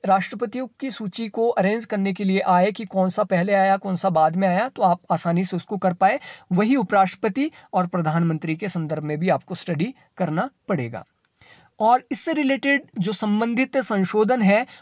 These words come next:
वो भी आपको स्टडी करने पड़ेंगे कि राष्ट्रपति की जो शक्तियां हैं, उन्हें कहाँ सीमित किया गया, कहाँ, अ,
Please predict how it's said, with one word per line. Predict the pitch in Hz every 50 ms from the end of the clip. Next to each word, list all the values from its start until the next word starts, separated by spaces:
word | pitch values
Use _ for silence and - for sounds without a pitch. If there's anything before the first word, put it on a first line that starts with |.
| - -
वो | 180 180 202 208
भी | 196 262
आपको | 269 254 240 - - 240
स्टडी | - - 247 214 247
करने | - 247 233 233 247
पड़ेंगे | 240 240 233 233 233 226 240 247 262 262 - - - - _ _ _ _ _ _ _ _ _ _ _ _ _ _ _ -
कि | 233 247 - - _ _ _ _ _ -
राष्ट्रपति | 175 190 208 190 - _ - 254 - - 233 190 262 240
की | - 262
जो | 214 226 254
शक्तियां | - - - 214 - - - 247 254 233 196
हैं, | 214 247 262 262 - -
उन्हें | 202 170 185 196
कहाँ | 185 190 175 180 220 220
सीमित | - 233 220 220 226 185
किया | - - 226 220
गया, | 202 214 220 226 233 226 - - - _ _ -
कहाँ, | 180 156 190 220 233 240 233 - - - - _ - -
अ, | 190 175 175 -